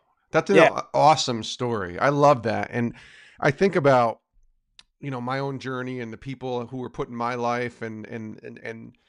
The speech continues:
Speaker 1: for you, it's, it's funny how football was, in a way, your God, and then God used football to bring you closer to him.
Speaker 2: No, one hundred percent. I mean, if, if,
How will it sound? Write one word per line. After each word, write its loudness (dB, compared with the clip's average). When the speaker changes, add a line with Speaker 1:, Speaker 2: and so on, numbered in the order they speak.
Speaker 1:
for -2
you, 4
it's, 0
it's -6
funny 2
how 2
football 2
was, -4
in -6
a -4
way, -2
your -4
God, 0
and -6
then -4
God 0
used -6
football -2
to -8
bring -6
you -6
closer -8
to -8
him. -10
Speaker 2:
No, 8
one -4
hundred -8
percent. -8
I -10
mean, -10
if, -14
if, -10